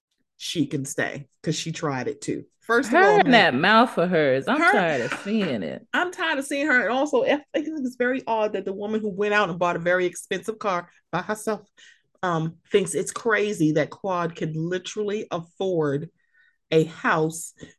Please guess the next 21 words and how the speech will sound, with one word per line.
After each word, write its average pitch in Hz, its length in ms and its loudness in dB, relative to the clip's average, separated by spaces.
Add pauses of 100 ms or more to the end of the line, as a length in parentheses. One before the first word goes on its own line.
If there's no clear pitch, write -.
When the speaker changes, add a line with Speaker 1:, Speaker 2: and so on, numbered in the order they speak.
Speaker 1:
when 156 160 2
she 208 240 -6
has 175 180 -4
spent 170 400 -4
many 180 300 -2
a 196 40 -2
years 190 360 -2
married 180 380 0
to 196 100 0
a 175 100 2
man 180 280 0
who 170 200 -2
paid 160 400 2
for 170 200 -4
everything. 180 460 0
So 156 200 0
all 156 100 2
that 202 160 0
money 196 260 -2
she 196 260 -8
earned 180 260 -2